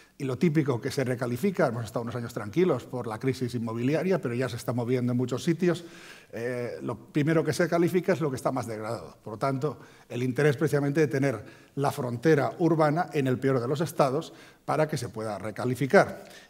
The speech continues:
Y por el contrario, si algo se ha mantenido en buenas condiciones, es lo que se va a proteger, proteger, y aquellos implicados en estas zonas van a ser precisamente los que van a eh, salir perdiendo en términos económicos. Y estamos en una sociedad,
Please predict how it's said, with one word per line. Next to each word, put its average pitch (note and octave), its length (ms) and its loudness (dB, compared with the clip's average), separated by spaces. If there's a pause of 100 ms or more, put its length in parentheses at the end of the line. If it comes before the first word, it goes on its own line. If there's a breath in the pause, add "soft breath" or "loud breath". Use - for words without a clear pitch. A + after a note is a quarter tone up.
Y D#3+ 100 0
por E3 160 6
el F3+ 80 6
contrario, D#3+ 420 2
si C#3+ 240 2
algo D#3 260 6
se B2+ 120 -2
ha - 20 2
mantenido C3+ 380 0
en A2 40 -6
buenas C#3 220 -4
condiciones, E3 500 2
es A2+ 120 -8
lo B2+ 100 -4
que A#2+ 60 -10
se C#3 100 -2
va C#3 60 2
a C3+ 40 -2
proteger, D#3+ 500 0 (280 loud breath)
proteger, D#3 500 0
y B2+ 140 -2
aquellos C3+ 640 0
implicados B2+ 480 0
en C3+ 120 -4
estas - 220 -8
zonas C3+ 360 -4
van C3+ 140 -2
a A#2+ 40 -4
ser C3+ 160 -2
precisamente B2 460 -4
los B2 180 -6
que A#2+ 100 -8
van A#2+ 200 -2
a B2 180 -4 (480 loud breath)
eh, C3+ 360 0
salir D3+ 340 4
perdiendo D#3+ 400 4
en C#3+ 100 0
términos C3 320 0
económicos. B2+ 640 -2
Y - 40 -18
estamos A#2 380 -6
en - 80 -10
una A#2+ 80 -8
sociedad, A#2+ 400 -6